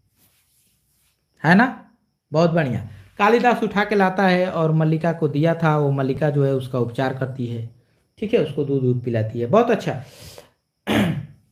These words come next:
तो यहाँ पे हमारा जो है ये क्लास समाप्त होती है।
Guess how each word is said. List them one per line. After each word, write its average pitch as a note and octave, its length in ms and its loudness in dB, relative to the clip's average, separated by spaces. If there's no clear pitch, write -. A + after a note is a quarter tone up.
तो G#3 420 4
यहाँ F#3 320 0
पे G#3 80 0
हमारा G3 300 0
जो F#3 140 -2
है F#3 160 0
ये F3+ 100 -2
क्लास F3 340 -4
समाप्त D#3 300 -8
होती E3 220 -4
है। F#3+ 200 -4